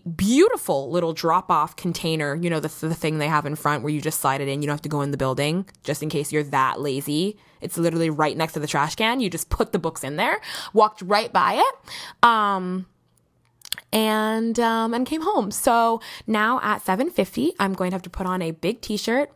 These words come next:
some slippers, and walk my little hiney right on over to the library, um, to return these. So that's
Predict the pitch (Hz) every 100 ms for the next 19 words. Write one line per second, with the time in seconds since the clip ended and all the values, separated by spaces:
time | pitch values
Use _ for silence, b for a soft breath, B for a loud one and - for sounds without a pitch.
0 | B B - 190 180 185 180 220 294 -
1 | B B B 196 190 185 180 175 170 -
2 | - 254 254 254 233 185 185 240 339 _
3 | _ _ _ _ - _ _ _ 185 175
4 | 202 247 247 214 190 185 180 185 190 B
5 | B _ - - 233 208 196 185 185 -
6 | 175 185 180 170 170 170 165 156 85 87
7 | - B B _ 180 170 165 160 160 165
8 | 175 - _ - _ _ - 247 240 240
9 | 240 240 233 262 - - 381 494 226 95
10 | 76 76 - - - - - 143 - -